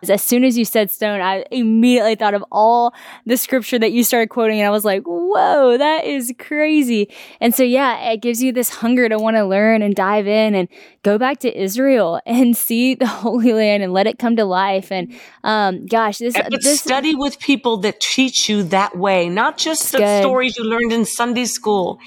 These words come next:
Speaker 1: Yeah.
Speaker 2: You'll come back with wonderful pictures and wonderful memories, but you will not come back with a life-transforming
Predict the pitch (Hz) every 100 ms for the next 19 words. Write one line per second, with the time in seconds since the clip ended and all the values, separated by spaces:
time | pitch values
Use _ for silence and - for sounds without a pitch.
0 | - 196 196 190 190 285 294 247 262 -
1 | 233 214 277 294 277 233 - 254 - 247
2 | 220 226 226 226 220 214 202 214 208 196
3 | 190 190 220 294 269 240 - - 202 185
4 | 208 - - 180 180 190 208 - - 190
5 | 175 - 196 190 190 185